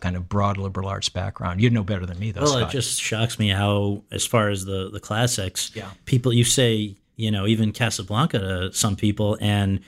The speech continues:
Speaker 2: they've heard of it maybe, but they've not, s-, n-, you know, I'm talking about at agencies. You say the searchers, they don't know what
Speaker 1: Yeah.
Speaker 2: you're talking about. At, you know, management companies, at studios, these,
Speaker 1: Really?
Speaker 2: and it just seems to me that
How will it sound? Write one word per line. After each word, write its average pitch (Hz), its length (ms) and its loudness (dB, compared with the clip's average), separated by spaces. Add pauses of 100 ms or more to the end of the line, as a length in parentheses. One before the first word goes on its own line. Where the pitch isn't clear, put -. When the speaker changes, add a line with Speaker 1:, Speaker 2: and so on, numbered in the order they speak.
(120)
Speaker 2:
they've 98 180 0
heard 139 200 4
of 120 120 -2
it 98 100 -6
maybe, 104 400 0
but 98 240 -8
they've 98 380 -8
not, 110 300 -4
s-, - 140 -8
n-, 123 220 -8
you 127 220 2
know, 101 120 0
I'm 127 120 2
talking 143 260 0
about 113 260 0
at 104 160 -10 (100)
agencies. 135 520 -2
You 110 80 0
say 120 140 0
the 113 100 0
searchers, 120 560 2
they 113 80 0
don't 117 140 2
know 117 60 2
what 113 60 4
Speaker 1:
Yeah. 113 40 2
Speaker 2:
you're 110 80 0
talking 156 300 -2
about. 110 120 0 (260)
At, 113 280 4 (340)
you 120 100 2
know, 104 200 2
management 147 440 0
companies, 110 460 2
at - 240 -4 (140)
studios, 139 540 4
these, 143 180 4
Speaker 1:
Really? 185 120 0 (180)
Speaker 2:
and 127 100 6
it 123 60 4
just 147 200 0
seems 135 300 2
to 117 60 2
me 131 160 6
that 110 260 2